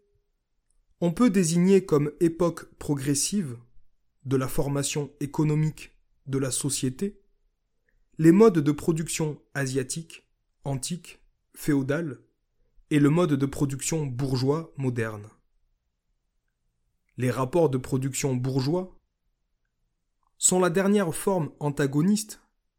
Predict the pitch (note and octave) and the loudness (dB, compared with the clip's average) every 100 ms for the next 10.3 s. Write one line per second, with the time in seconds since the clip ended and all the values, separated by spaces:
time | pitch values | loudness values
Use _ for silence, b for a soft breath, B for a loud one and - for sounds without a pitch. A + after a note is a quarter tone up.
0 | _ B2 C#3 - G3+ - F#3 - F3+ - | _ -10 -6 0 0 0 -2 -2 -2 -4
1 | - - C3+ - G#3 E3 B2+ B2 B2+ A#2+ | -6 -6 -4 -2 0 0 -2 -2 -4 -4
2 | - F#3 F#3 - - _ _ _ _ _ | -4 -6 -8 -14 -20 _ _ _ _ _
3 | _ _ _ _ _ _ _ _ _ _ | _ _ _ _ _ _ _ _ _ _
4 | D3+ C#3+ E3 F3 F#3 G3+ - G2+ - _ | -2 0 2 4 4 2 0 -14 -20 _
5 | _ _ _ C3+ E3+ G3 D3 B2+ D#3 D#3 | _ _ _ -2 0 0 -2 -2 0 0
6 | A2+ B2+ C3 C3 D3 C3 C#3 D3 - A#2 | -2 0 0 0 -2 -2 0 -2 -4 -6
7 | - A2+ A2+ A2+ A2+ F3+ E3+ G2 - _ | -6 -6 -4 -6 -2 -2 -2 -6 -14 _
8 | _ _ _ _ _ _ _ _ _ - | _ _ _ _ _ _ _ _ _ -2
9 | C#3 D#3+ - G#3+ D3+ C#3+ D3+ E3+ D3 C3 | 0 2 2 2 4 2 2 0 0 2
10 | E3 - A#2+ | 0 -2 -8